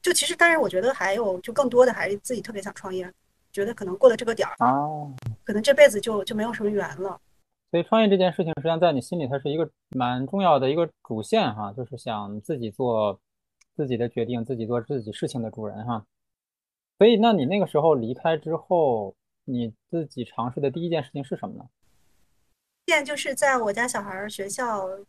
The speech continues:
Speaker 1: 他们学校对门儿吧，那个写字楼里，然后租了一个两百多平米的，然后开了一个自己的儿童中心，呃，
Speaker 2: 嗯。
Speaker 1: 叫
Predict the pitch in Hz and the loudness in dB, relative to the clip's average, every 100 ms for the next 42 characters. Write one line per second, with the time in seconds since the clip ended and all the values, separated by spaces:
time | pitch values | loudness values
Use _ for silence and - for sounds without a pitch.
0 | _ - 262 247 240 208 247 254 294 262 | _ -6 -4 -2 -4 -4 -2 -2 -2 -4
1 | 214 170 185 226 - _ - 240 202 190 | -4 -6 -6 -6 -12 _ -12 -10 -8 -6
2 | 208 185 247 202 190 208 175 - _ _ | -8 -4 -4 -4 -6 -6 -8 -12 _ _
3 | _ _ 196 208 202 202 226 226 208 196 | _ _ -12 -8 -8 -8 -8 -6 -4 -6
4 | 185 - 202 190 185 180 180 220 185 190 | -8 -8 -10 -8 -10 -10 -8 -6 -6 -8
5 | 196 196 190 180 - - - - 202 - | -10 -10 -10 -12 -16 -20 -20 -18 -16 -12
6 | - 226 208 185 196 240 202 180 185 190 | -8 -8 -8 -8 -8 -8 -10 -12 -14 -12
7 | 214 214 214 233 240 _ _ _ _ _ | -12 -10 -8 -10 -12 _ _ _ _ _
8 | _ _ 196 185 185 _ 120 110 98 104 | _ _ -16 -16 -20 _ 6 6 4 0
9 | - 220 139 87 | -6 -6 -6 -10